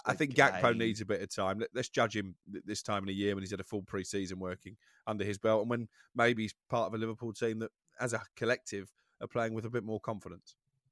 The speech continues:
Speaker 2: Uh, we should have, like, a special, uh, Crookie corner where all the
Speaker 1: <laughs>
Speaker 2: players that Crook writes off over the course of the season dwell. Erling Haaland sitting there with Nunez and Kevin De Bruyne. We'll have an all-star team before the
Speaker 1: Bamford.
Speaker 2: end of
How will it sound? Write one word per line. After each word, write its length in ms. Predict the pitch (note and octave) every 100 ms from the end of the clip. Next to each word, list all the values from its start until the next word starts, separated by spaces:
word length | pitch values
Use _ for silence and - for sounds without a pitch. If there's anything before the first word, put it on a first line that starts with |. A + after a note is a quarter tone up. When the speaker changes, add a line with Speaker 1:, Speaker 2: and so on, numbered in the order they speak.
| _ A2+
Speaker 2:
Uh, 120 | B2
we 120 | D#3
should 140 | D3+ D#3
have, 180 | F3 D#3
like, 160 | B2
a 40 | A2
special, 720 | - - B2 A2+ A#2 G2 F2+
uh, 380 | F2+ E2+ E2 D2 D#2+
Crookie 360 | B2+ A#2+ G2 -
corner 460 | A2 G#2 D#2 G#1+ - _ _
where 240 | F2+ F2+ -
all 180 | B2+ B2
the 60 | A#2
Speaker 1:
<laughs> 0 |
Speaker 2:
players 440 | A#2+ A2 F#2 F#2
that 160 | F#2 -
Crook 340 | - G2+ - -
writes 380 | F#2 F#2+ F#2+ -
off 160 | F2+
over 200 | F2 D#2+
the 80 | E2
course 280 | - E2+ E2+ D#2+
of 100 | D#2+
the 80 |
season 540 | - F#2 F2+ D#2 C#2+ C2 - E2+
dwell. 400 | F#2 F2+ D2 C2 - - - - - - F#2
Erling 320 | F#2 F#2 F2
Haaland 480 | - F2+ F2+ F2+ F2
sitting 280 | - F2 F#2
there 180 | F2
with 160 | F2 E2
Nunez 600 | F#2 G2 F#2+ F#2 F2+ F2
and 120 | F2
Kevin 300 | - E2+ F#2
De 80 | E2+
Bruyne. 320 | F#2+ F2+ F2 - _
We'll 60 | C3
have 80 | C#3+
an 80 |
all-star 580 | C#3+ C#3 A#2 - A#2+ G#2+
team 320 | - B2+ B2
before 300 | G#2 - F2+
the 40 | F2
Speaker 1:
Bamford. 440 | B2+ D3+ B2+ F#2+
Speaker 2:
end 100 | D#2+
of 60 | D2+